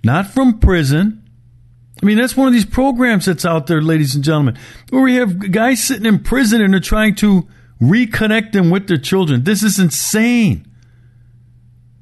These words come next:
That would be like taking a drug dealer and reconnecting him with his former customers who are trying to rehab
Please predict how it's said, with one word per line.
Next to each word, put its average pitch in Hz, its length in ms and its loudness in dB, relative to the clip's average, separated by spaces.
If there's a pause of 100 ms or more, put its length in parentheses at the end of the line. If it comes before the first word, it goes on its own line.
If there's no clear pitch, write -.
(1160)
That 214 180 0
would 240 160 2
be 220 160 2
like 190 220 0
taking 202 400 0
a 151 120 2
drug 135 760 0
dealer 92 560 -4 (1200)
and 208 180 2
reconnecting 220 1120 2
him 202 180 4
with 202 140 2
his 185 160 0
former 208 600 0 (840)
customers 107 1000 -4 (440)
who 196 180 2
are 170 340 -2 (140)
trying 208 300 0
to 196 140 2
rehab 123 1040 2